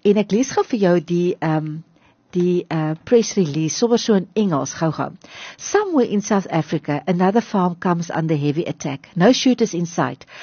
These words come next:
Only one thing is certain. The attackers are savagely resolute, and there's a fair number of them, armed to the teeth.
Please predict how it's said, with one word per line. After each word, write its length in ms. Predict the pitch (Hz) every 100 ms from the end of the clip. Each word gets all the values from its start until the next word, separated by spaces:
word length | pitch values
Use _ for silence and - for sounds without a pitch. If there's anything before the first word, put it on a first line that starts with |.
| - - -
Only 280 | 262 277 247
one 220 | 165 165
thing 200 | 196 175
is 180 | 170 -
certain. 420 | 156 156 139 - - -
The 120 | 165
attackers 500 | 165 226 220 233 220
are 160 | - 147
savagely 680 | - 233 220 208 - 196 165
resolute, 600 | 180 - 220 226 262 - - - -
and 140 | 156
there's 240 | 160 156
a 60 | 165
fair 280 | - 233 233
number 360 | 165 156 165
of 140 | 160 -
them, 260 | 151 139 - - _
armed 280 | 185 165 160
to 140 | 170 156
the 120 | 165
teeth. 460 | - 131 131 -